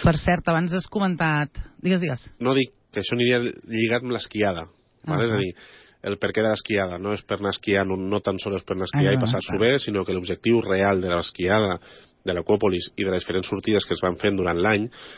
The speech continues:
Speaker 2: doncs, és simplement donar aquesta alternativa d'oci al jove, que hi vegi, doncs, que pot anar a esquiar, pot fer esport, pot passar-s'ho bé, sense haver de fer segons quines coses i aquestes conductes de risc, de risc que passava, que comentava. A més a més, serveix també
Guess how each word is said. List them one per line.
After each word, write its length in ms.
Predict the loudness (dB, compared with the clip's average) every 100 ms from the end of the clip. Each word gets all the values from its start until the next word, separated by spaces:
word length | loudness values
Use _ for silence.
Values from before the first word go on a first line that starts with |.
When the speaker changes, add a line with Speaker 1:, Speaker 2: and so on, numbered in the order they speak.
| -8
Speaker 2:
doncs, 220 | -4 -2 -2
és 100 | -2
simplement 480 | -2 0 0 0 -2
donar 300 | 0 2 2
aquesta 260 | 2 0 0
alternativa 520 | 0 0 0 2 2
d'oci 240 | 2 0
al 80 | 0
jove, 300 | 2 2 2 -2 _ -6
que 80 |
hi 60 | 0
vegi, 400 | 2 2 0 -4 -4
doncs, 280 | -4 -4 -4
que 120 | -2
pot 120 | 0
anar 100 | 0
a 80 | -2
esquiar, 320 | 0 0 2 0
pot 140 | -2 -2
fer 120 | -4
esport, 400 | -2 2 2 2 -4 -20 -20 -2
pot 140 | 0
passar-s'ho 400 | 0 -2 -4 -2
bé, 200 | 0 0 -4 -20 -20 -20 -20 _ _ -14
sense 400 | -4 0 0 0
haver 160 | 2 4
de 160 | 4
fer 320 | 2 2 2 2 -2
segons 400 | -2 0 0 -2
quines 280 | -2 -2 0
coses 340 | 0 2 0
i 40 |
aquestes 320 | -4 -6 -6 -6
conductes 360 | -6 -6 -4 -4
de 80 |
risc, 220 | -4 -6 -6
de 200 | -4 -2
risc 180 | -2
que 80 | -2
passava, 360 | -4 -2 -2 -2
que 160 | -4 -4
comentava. 500 | -4 -2 0 0 0 -6 -20 -14 -4
A 60 | -2
més 140 | 0
a 60 | 0
més, 120 | 0
serveix 340 | -2 0 -2
també 320 | -2 0 0